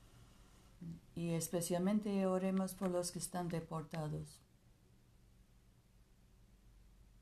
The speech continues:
Oremos por los enfermos, especialmente José,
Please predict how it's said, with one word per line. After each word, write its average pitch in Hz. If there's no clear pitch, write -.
Oremos 196
por 196
los 190
enfermos, 190
especialmente 175
José, 180